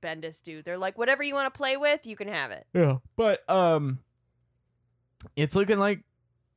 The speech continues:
Speaker 2: the big S-Man might pop up.
Speaker 1: That's crazy.
Speaker 2: That would be really cool. Um, it's, somebody mentioned to me that,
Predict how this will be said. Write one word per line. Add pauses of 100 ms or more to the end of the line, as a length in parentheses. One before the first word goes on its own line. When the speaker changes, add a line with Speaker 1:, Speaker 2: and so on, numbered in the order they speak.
(160)
Speaker 2:
the
big
S-Man
might
pop
up. (140)
Speaker 1:
That's
crazy.
Speaker 2:
That
would
be
really
cool. (420)
Um, (840)
it's, (760)
somebody
mentioned
to
me
that,